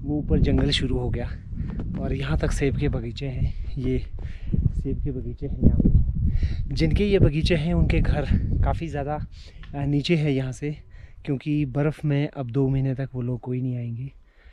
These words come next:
अ, लेकिन यहाँ पे कुछ, अ, sheds हैं जिसमें सामान रखा जाता है और एक वहाँ पे, अ, दिखाई दे रहा है एक घर है नेपालियों का।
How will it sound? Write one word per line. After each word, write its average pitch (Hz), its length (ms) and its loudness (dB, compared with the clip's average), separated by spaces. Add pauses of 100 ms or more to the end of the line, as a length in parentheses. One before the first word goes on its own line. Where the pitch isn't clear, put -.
(480)
अ, 131 280 -8
लेकिन 147 460 -6 (960)
यहाँ 135 200 -6
पे 180 280 0
कुछ, - 360 -10 (760)
अ, 147 180 -4
sheds 156 320 -4
हैं 131 280 -2 (960)
जिसमें 139 280 -6
सामान 143 360 -2
रखा 135 200 -4
जाता 123 280 -4
है 117 200 -6
और 143 300 -8
एक 190 340 -8
वहाँ 151 160 0
पे, 170 220 -6 (760)
अ, 147 160 0
दिखाई 143 300 0
दे 139 160 2
रहा 143 100 2
है 143 280 -4 (220)
एक - 240 -10 (520)
घर 151 240 2
है 143 200 2
नेपालियों 127 540 -2
का। 123 180 -8